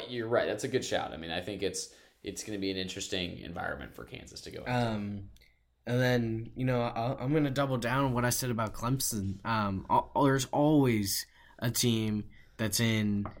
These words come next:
Speaker 2: um, I'd say probably the S E C, A C C, Big twelve,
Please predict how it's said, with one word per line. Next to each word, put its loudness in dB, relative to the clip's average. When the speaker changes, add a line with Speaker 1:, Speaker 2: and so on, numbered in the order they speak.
Speaker 2:
um, 0
I'd 6
say 6
probably 2
the -4
S 2
E 2
C, 2
A -2
C -4
C, 2
Big -2
twelve, 0